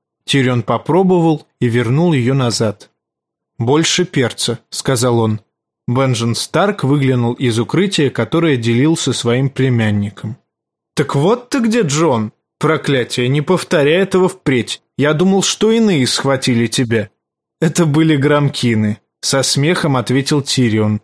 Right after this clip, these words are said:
Джон снова улыбнулся. Старк бросил вопросительный взгляд на Йорона. Старик что-то буркнул, пожал плечами и вернулся к своему кровавому делу.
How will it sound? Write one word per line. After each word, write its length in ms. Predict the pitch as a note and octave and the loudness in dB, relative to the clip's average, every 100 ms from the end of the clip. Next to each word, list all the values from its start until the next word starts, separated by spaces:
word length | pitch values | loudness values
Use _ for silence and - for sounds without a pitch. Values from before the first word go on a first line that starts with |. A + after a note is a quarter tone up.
| _ _ _ - | _ _ _ -6
Джон 300 | A#2+ F3+ G3 | 0 2 2
снова 360 | - D3 E3 | 0 0 2
улыбнулся. 720 | D#3 D3+ B2+ A#2 G#2 - G#2+ G2 _ _ | 2 2 2 0 -2 -4 -8 -12 _ _
Старк 480 | - - D#3+ F#3+ F#3 | -12 -4 0 0 0
бросил 500 | C3 C3+ D#3+ - C#3+ | 0 2 2 2 0
вопросительный 760 | B2 A#2+ B2+ - B2 - A#2+ A#2 | 0 0 -2 -2 -2 -2 -2 -2
взгляд 400 | G#2+ C3 F3 E3+ | -2 0 0 0
на 120 | D3 | 0
Йорона. 540 | C3 B2 G#2+ G#2 A2+ - _ _ | 0 0 0 0 -4 -10 _ _
Старик 420 | - - C3+ C3 - | -12 -4 0 0 -2
что-то 380 | - A2+ - | -6 -4 -2
буркнул, 600 | A2 C3+ G3 F#3+ G3 F#3 - _ _ | 0 2 0 0 0 0 -2 _ _
пожал 360 | C3 B2 A#2 | -2 0 0
плечами 720 | G#2 A#2+ G#2+ - F#3 G3 F3+ - _ | 0 -2 0 0 2 2 0 -2 _
и 80 | B2+ | -2
вернулся 600 | A#2+ A#2+ C#3 G3 F#3+ D#3+ | 0 0 2 0 0 -2
к 60 | - | -2
своему 420 | - A#2 A2+ D#3 | -2 0 0 0
кровавому 640 | - A2+ A2 B2 B2+ B2+ A#2 | -2 -2 0 0 0 0 0
делу. 420 | A2+ G#2+ G2 | 0 -2 -2